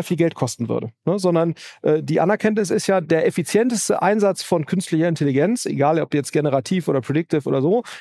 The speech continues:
ist halt eher die eines Co-Piloten, ne, so eines hybriden Einsatzes, wo halt auch noch irgendwie ein Mensch, äh, mitdenkt, äh, und es halt diesen Mensch unterstützt. Und da, da,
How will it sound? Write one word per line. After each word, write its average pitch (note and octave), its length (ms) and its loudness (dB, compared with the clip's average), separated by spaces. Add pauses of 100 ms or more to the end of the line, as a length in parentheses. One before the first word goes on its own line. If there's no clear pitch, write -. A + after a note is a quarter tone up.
(140)
ist F#3 200 0
halt E3+ 200 2
eher F#3 140 4
die E3 220 0
eines D#3+ 500 0 (200)
Co-Piloten, F3 800 0
ne, F#3+ 180 0
so E3+ 80 0
eines D3+ 300 0
hybriden F3 380 0
Einsatzes, F#3+ 560 0
wo E3+ 120 2
halt F3 100 -2
auch E3+ 80 2
noch F3+ 200 -2
irgendwie E3+ 220 0
ein D#3 180 2
Mensch, F3 420 0 (340)
äh, E3 80 0
mitdenkt, F3+ 640 0 (260)
äh, E3+ 60 2
und E3 300 2
es D3+ 100 -4
halt E3 160 2
diesen D#3 180 2
Mensch E3+ 300 0
unterstützt. E3+ 580 -2
Und D#3 120 0
da, F3 80 2
da, E3 240 0